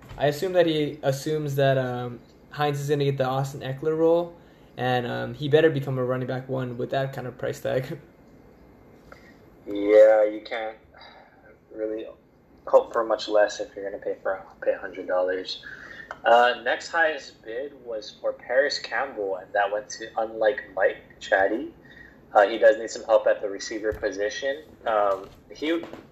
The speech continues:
Speaker 2: Paris Campbell was also wanted by other players too, though.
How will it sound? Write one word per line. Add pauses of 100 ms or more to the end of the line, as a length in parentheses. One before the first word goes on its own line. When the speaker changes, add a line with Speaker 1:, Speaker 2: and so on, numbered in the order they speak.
(120)
Speaker 2:
Paris
Campbell
was
also
wanted
by
other
players
too,
though.